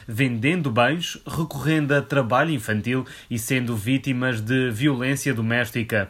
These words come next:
Segundo a diretora do acnur, muitas vezes existe um desespero e um sentimento de falta de alternativa. Já o diretor regional do P M A para a África Oriental,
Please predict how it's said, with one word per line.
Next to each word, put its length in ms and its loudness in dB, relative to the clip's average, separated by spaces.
Segundo 380 -2
a 40 -2
diretora 480 0
do 140 -2
acnur, 500 0
muitas 520 0
vezes 340 0
existe 480 -2
um 140 2
desespero 720 0
e 100 0
um 80 2
sentimento 680 0
de 80 -2
falta 440 0
de 320 0
alternativa. 920 0
Já 220 2
o 60 0
diretor 420 0
regional 520 0
do 120 -2
P 220 2
M 200 0
A 100 4
para 240 0
a 160 4
África 360 -2
Oriental, 580 2